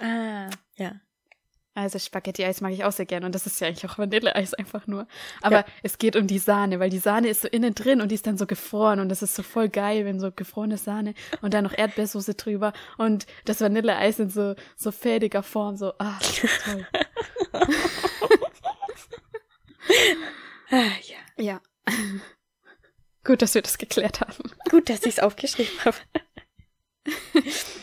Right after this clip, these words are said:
Speaker 2: Ja, siehst du.
Speaker 1: Mm, aber ich würd gern generell auch nochmal über Blake reden, weil
Speaker 2: Ja, gute Idee.
Speaker 1: also am Anfang war der jetzt so der perfekte Typ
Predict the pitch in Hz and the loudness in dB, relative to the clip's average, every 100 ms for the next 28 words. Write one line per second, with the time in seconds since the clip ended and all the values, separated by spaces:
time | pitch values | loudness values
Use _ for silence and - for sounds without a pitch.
0 | - - - - 285 277 240 254 269 - | -18 -14 -14 -6 2 4 4 2 -4 -4
1 | - 240 254 262 - - _ _ _ _ | -10 -14 -14 -16 -16 -20 _ _ _ _
2 | _ _ _ _ _ _ - - - - | _ _ _ _ _ _ -20 -20 -12 -12
3 | - - _ - 240 262 247 - 247 240 | -12 -20 _ 2 6 6 4 4 6 8
4 | 262 339 330 - 262 240 226 285 294 202 | 8 6 6 6 6 8 4 6 4 4
5 | 196 202 196 185 196 196 196 190 185 - | 2 -2 -2 0 0 0 0 -2 -2 -8
6 | 190 180 185 - 208 214 214 - _ - | -6 -6 -8 -2 2 2 0 -8 _ -4
7 | 208 185 170 202 - 175 156 170 170 - | 4 4 4 -4 -2 -4 -2 -6 -4 -2
8 | 240 240 - 240 208 269 330 277 262 254 | 0 -2 2 4 6 4 2 0 2 6
9 | 247 247 - - 254 247 - 226 226 220 | 4 4 -4 -4 -2 0 2 4 4 2
10 | _ - 208 - 190 190 - - 302 311 | _ -8 -8 -6 -4 -4 -6 -4 -4 -4
11 | - 240 277 | -2 2 4